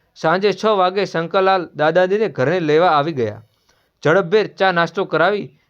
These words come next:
અને રોશનીબેને ધીમીને ફોન કર્યો. "જય શ્રી કૃષ્ણ મમ્મી." ધીમીનો અવાજ સંભળાતા જ રોશનીબેને ફોન શંકરલાલના હાથમાં પકડાવી દીધો હતો.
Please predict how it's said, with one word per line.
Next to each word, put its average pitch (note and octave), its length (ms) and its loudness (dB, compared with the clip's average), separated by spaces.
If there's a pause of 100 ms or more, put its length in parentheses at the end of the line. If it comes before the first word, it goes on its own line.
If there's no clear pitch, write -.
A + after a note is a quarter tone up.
(100)
અને F#3+ 180 0
રોશનીબેને F#3 640 0
ધીમીને E3 460 -2
ફોન E3+ 280 -2
કર્યો. A2+ 320 -6 (440)
"જય F3 160 2
શ્રી A3 180 -6
કૃષ્ણ F3+ 400 -4
મમ્મી." D3+ 400 -6 (800)
ધીમીનો D#3+ 640 -2 (240)
અવાજ F#3 240 0
સંભળાતા E3+ 500 0
જ F3 240 -10
રોશનીબેને F3+ 720 -2 (320)
ફોન F#3+ 240 0
શંકરલાલના F#3 680 0
હાથમાં D#3 480 -2
પકડાવી F#3 380 0
દીધો A2 280 -8
હતો. G#2 320 -16